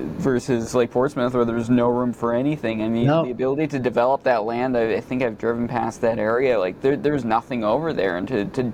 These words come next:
Speaker 1: plant this right in the middle of it, it's a huge opportunity to
Speaker 2: Yes.
Speaker 1: to reshape that community, and hopefully
Speaker 2: Well,
Speaker 1: make
Speaker 2: it's,
Speaker 1: it
Speaker 2: it's a,
Speaker 1: develop.
Speaker 2: it's a good, it's, it brings people to, it brings people to the city,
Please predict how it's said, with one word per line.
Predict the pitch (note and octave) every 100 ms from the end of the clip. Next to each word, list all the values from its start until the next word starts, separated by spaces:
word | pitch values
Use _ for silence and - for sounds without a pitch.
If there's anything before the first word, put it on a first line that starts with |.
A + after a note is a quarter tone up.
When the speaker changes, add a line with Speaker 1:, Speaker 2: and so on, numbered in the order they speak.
| -
Speaker 1:
plant | - C3+ C#3 -
this | D3 A#2+
right | A2+ C3 C#3+
in | C#3
the |
middle | B2+ C#3 E3
of | A#2+ G#2+
it, | G2+
it's | G2+ A2+
a |
huge | A2 - C#3+ D3+ C#3+ C3
opportunity | A#2+ A#2+ A#2 C3 C3 C3 A2+
to | B2 A2
Speaker 2:
Yes. | C3 G#2 - -
Speaker 1:
to | B2 C#3
reshape | C#3 C3 C3 - B2+ B2
that | A#2 G#2 -
community, | G#2+ G#2+ C3+ A#2+ G2+
and | G#2
hopefully | A#2 - A2
Speaker 2:
Well, | G#3+
Speaker 1:
make | F3
Speaker 2:
it's, | C#4+ -
Speaker 1:
it |
Speaker 2:
it's | D#3+
a, | E3+
Speaker 1:
develop. | -
Speaker 2:
it's | E3 F3
a |
good, | C#3+ G#3
it's, | E3 - -
it | D#3+ -
brings | - F#3+
people | F#3 G3 F#3+ D#3+
to, | E3+ D#3
it | D3 C3+ -
brings | D#3 E3+ F3
people | - D#3+ D#3+ D#3+ D3
to | C#3+ - D3+ D3 D3+
the | C#3+ D3+
city, | - C3+ A2 A#2